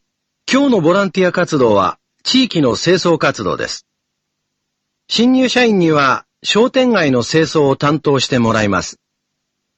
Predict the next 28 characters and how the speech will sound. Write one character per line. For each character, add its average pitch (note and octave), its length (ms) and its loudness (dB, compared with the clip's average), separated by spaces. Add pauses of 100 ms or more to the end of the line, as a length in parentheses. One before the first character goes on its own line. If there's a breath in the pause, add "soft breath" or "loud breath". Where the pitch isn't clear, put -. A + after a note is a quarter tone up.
所 G#3 140 -2
属 A#3+ 260 -2
し - 60 -6
て A#3 120 0
い G#3 40 2
る A3 100 -2
方 G#3 220 -2
は D3+ 100 0
関 F#3+ 240 -2
係 G3+ 180 0
な G3+ 140 0
く E3+ 100 -4
動 D3 220 0
き D3 100 -6
ま C#3 140 0
す - 80 -10
か B2+ 100 0
ら G#2+ 220 -2 (100)
注 F#3+ 220 0
意 A#2 80 0
し - 100 -2
て A2 80 -2
く F2+ 80 -6
だ F2 100 -2
さ D2+ 200 -2
い。 - 80 -10 (1400)
え D#3 340 0
ー、 - 0 -